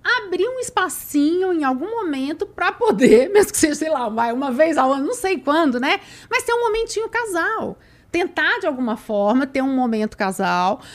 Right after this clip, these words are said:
pra não perder essa conexão também, pra não ficar pai e mãe em tempo integral, porque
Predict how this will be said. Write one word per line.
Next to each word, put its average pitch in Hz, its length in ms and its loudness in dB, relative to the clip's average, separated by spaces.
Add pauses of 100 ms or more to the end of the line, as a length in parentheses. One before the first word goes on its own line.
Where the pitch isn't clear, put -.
(220)
pra 359 180 6
não 370 140 2
perder 370 240 0
essa 330 180 -2
conexão 320 560 -6
também, 294 380 -4
pra 262 140 -6
não 262 100 -2
ficar 269 240 -2
pai 262 220 0
e 254 40 2
mãe 233 280 2
em 240 40 0
tempo 214 280 -4
integral, 208 600 -2 (360)
porque 339 800 -4